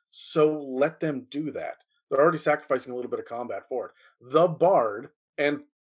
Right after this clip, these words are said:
in the exact opposite way, the rogue have both chosen their, their class, probably the paladin too, based on role-playing decisions that they've made.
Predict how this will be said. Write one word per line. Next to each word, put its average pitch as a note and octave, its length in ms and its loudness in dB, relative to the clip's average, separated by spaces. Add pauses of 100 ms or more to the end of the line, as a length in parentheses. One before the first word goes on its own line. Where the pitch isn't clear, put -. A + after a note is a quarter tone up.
in D#3 180 -4 (160)
the D3 120 -2
exact E3 380 0
opposite D#3+ 520 -2
way, B2 240 2
the C3 260 0
rogue B2 520 2
have C3+ 300 0
both C#3+ 420 6 (540)
chosen C3 800 -2 (100)
their, C#3+ 420 6 (320)
their C#3 260 2
class, D3 460 0 (480)
probably G3 260 4
the C#3+ 80 2
paladin D#3 420 2
too, C#3+ 320 2 (260)
based F#3 300 0
on D#3+ 240 0
role-playing B2+ 720 2
decisions C3+ 640 -2
that A#2+ 140 -6
they've A#2+ 200 -6
made. C3 260 -6